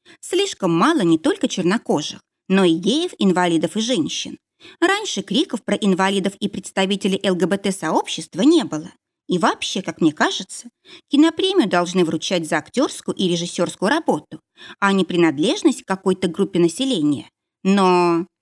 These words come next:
Так что у Джейсона Роули даже до начала съемок в каком-либо из фильмов уже появлялись шансы быть номинированным на "Оскар".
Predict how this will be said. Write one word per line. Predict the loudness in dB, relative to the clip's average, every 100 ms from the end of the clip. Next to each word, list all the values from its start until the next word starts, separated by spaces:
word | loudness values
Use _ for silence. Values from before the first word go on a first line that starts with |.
| _ _ -20 _ _
Так | -4 -2
что | -4 -6
у | -4
Джейсона | -2 0 0 2 2 4
Роули | 2 0 -4 -10 _ -18 -4
даже | 0 0 0
до | 4
начала | 4 2 -2 -4
съемок | -6 -2 0 0 -6
в |
каком-либо | -8 0 2 2 0
из | -2 -6
фильмов | -4 -4 -4 -8 _ _ -20 -4
уже | 0 0 0
появлялись | 0 0 0 0 0 -2
шансы | -6 0 0 -2 -6
быть | -2 2
номинированным | 4 4 4 2 2 2 2
на | 0 -2
"Оскар". | -6 -8 -18 -20